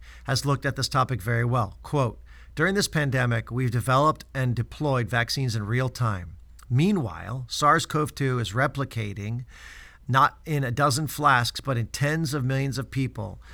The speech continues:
so some of whom have been immunized, all of whom exert selective pressures for the virus to find new and more efficient ways to replicate. The virus will continue to mutate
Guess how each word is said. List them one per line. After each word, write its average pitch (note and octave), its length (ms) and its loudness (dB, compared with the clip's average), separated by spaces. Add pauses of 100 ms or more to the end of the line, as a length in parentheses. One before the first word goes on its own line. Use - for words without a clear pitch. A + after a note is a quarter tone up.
(140)
so C3+ 440 0
some G#3 280 4
of D3+ 180 2
whom C3 240 0
have B2 140 2
been C3 160 0
immunized, B2+ 680 -4
all E3+ 260 4
of C#3 100 0
whom C3 160 0
exert A#2+ 320 -4
selective C3+ 440 -4
pressures C3 360 -2
for - 140 -8
the B2 80 0
virus A2+ 320 2
to B2+ 120 -4
find A#2+ 360 0
new C#3 200 2
and C#3+ 100 -2
more B2 120 0
efficient A#2 380 -4
ways A2+ 240 -4
to - 80 -8
replicate. A#2 560 -8 (960)
The B2+ 100 0
virus C#3+ 380 8
will F3 80 0
continue D3+ 400 0
to D3 100 2
mutate B2+ 560 2